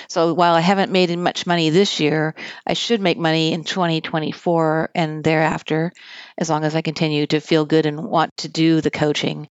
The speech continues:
So I'm not sure exactly how much I will earn, but I don't like being taxed on the, the Social Security and the earnings, and not quite sure what I will earn. So it kind of muddies the picture.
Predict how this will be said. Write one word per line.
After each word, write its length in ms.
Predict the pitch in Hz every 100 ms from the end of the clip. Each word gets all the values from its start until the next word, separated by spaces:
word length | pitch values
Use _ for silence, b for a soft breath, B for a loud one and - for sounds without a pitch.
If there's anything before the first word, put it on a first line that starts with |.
| _
So 80 | -
I'm 80 | 175
not 160 | 180 -
sure 120 | 180
exactly 320 | 160 170 -
how 140 | 160 196
much 220 | 202 170
I 100 | 151
will 140 | 151
earn, 380 | 160 147 151 156 B B B -
but 100 | 170
I 120 | 165
don't 440 | 156 180 175 -
like 320 | 185 170 170 -
being 340 | 160 156 156
taxed 440 | - 170 170 -
on 200 | 165 165 160
the, 160 | 147 - B B
the 60 | -
Social 220 | - 170
Security 480 | 160 160 170 160 156
and 220 | 165 170
the 120 | 165
earnings, 500 | 160 156 151 156 160
and 460 | - 170 160 156 -
not 220 | - 170 -
quite 200 | 165 -
sure 400 | - 165 160 - B B B
what 220 | 165 185
I 80 | 175
will 180 | 160 165
earn. 380 | 151 151 156 156
So 240 | - 160
it 100 | 156 _
kind 160 | 170 160
of 80 | 151
muddies 380 | 160 156 156
the 80 | -
picture. 540 | - 175 - 104 147